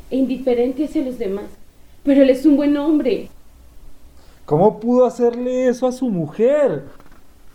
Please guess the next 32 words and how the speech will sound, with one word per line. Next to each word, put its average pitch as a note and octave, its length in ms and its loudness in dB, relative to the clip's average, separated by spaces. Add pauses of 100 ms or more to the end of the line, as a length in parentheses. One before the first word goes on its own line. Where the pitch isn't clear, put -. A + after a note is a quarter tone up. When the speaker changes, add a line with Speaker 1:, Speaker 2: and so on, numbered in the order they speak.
(140)
Speaker 1:
No, C#4 340 -2 (220)
no C4+ 180 -2
lo C4+ 160 -2
juzgue. A#3 540 -10 (520)
Aunque B3 340 -12
él G3+ 100 -14
llegó B3+ 220 -6
a C4+ 40 -4
lastimarme C4 720 -6
en C4+ 100 -4
algunas A#3 440 -12
ocasiones A#3 640 -12 (500)
e A3+ 80 -12
incluso A3 420 -10
maltrató A3+ 480 -8
a A3+ 60 -14
nuestros A3+ 400 -14
animales, G3+ 420 -12 (220)
nunca C#4+ 260 -2
fue E4+ 240 -2
su - 160 -6
culpa. E4 520 -6 (340)
Fue C#4 100 -6
ese D4 140 -6
maldito D4 760 -2
demonio C4+ 480 -4
que C#4 120 -10
se D4+ 120 -8
apoderó A#3+ 380 -8
de A#3+ 40 -14
su D4 140 -10
voluntad. A#3 600 -10